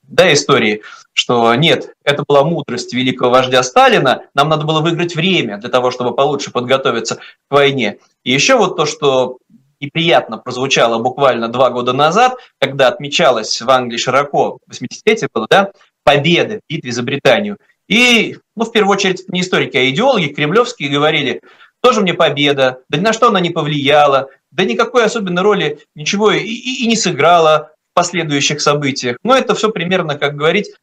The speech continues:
«Да и не очень-то нам нужен был на-, второй фронт, да и, в общем-то, не очень-то нам нужен был этот ленд-лиз, обязательно бы победили». И вот мы видим последствия вот этого ослепления, вот этого безумия,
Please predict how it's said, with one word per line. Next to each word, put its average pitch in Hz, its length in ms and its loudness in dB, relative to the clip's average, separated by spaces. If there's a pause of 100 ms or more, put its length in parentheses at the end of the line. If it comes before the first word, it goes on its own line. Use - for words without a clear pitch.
«Да 214 80 -2
и 226 40 0
не 214 120 2
очень-то 160 320 -2
нам 131 200 0
нужен 135 260 -4
был 127 120 -2
на-, 123 120 -6 (120)
второй 139 320 0
фронт, 233 380 2 (320)
да 170 120 -2
и, - 20 2
в 185 80 2
общем-то, 156 600 0 (240)
не 160 100 -4
очень-то 147 420 -2
нам 131 400 0 (160)
нужен 139 340 -4
был 135 140 0
этот 123 260 -6
ленд-лиз, 202 640 0 (540)
обязательно 143 460 0
бы 127 200 2
победили». 127 720 -4 (400)
И 214 300 2 (340)
вот 208 160 2
мы 196 100 0
видим 185 200 0
последствия 143 800 -2 (380)
вот 139 160 2
этого 147 460 2 (260)
ослепления, 151 800 0
вот 123 120 -4
этого 127 220 -4
безумия, 127 680 -2